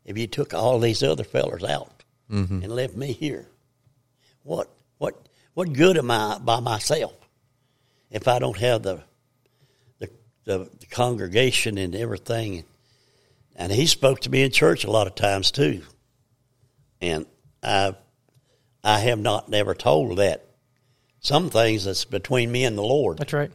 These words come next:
Speaker 2: Yes, sir.
Speaker 1: I, I don't tell everything that the Lord does for me because, oh my,
Speaker 2: Mm-hmm.
Speaker 1: it's a,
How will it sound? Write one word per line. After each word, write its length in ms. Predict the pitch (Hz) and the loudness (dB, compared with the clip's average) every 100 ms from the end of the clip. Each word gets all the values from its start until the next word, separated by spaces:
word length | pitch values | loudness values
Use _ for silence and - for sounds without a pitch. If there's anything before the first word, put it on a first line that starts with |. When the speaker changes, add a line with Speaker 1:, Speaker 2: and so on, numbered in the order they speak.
| - | -8
Speaker 2:
Yes, 180 | 95 | -6
sir. 180 | - 101 - _ _ _ _ - | -6 -8 -10 _ _ _ _ -10
Speaker 1:
I, 140 | 92 - | -10 -8
I 140 | 95 104 | -4 -2
don't 260 | 127 123 | -2 -4
tell 300 | - 156 151 | 2 4 6
everything 540 | 123 127 101 95 95 87 | 4 2 -2 -4 -4 -4
that 160 | 85 | -8
the 80 | - | -6
Lord 260 | 87 113 90 | -2 -2 0
does 240 | 104 131 | -2 -2
for 140 | - 80 | -6 -14
me 240 | 71 76 | -16 -20
because, 400 | 67 92 92 82 - - _ _ _ _ _ | -14 -8 -8 -8 -16 -20 _ _ _ _ _
oh 200 | 131 127 | 4 4
my, 400 | 90 92 110 87 - - _ _ _ _ _ | 2 0 0 -2 -8 -20 _ _ _ _ _
Speaker 2:
Mm-hmm. 160 | 101 95 - _ - | -18 -18 -20 _ -2
Speaker 1:
it's 260 | 107 104 | 0 4
a, 240 | 113 87 | 4 4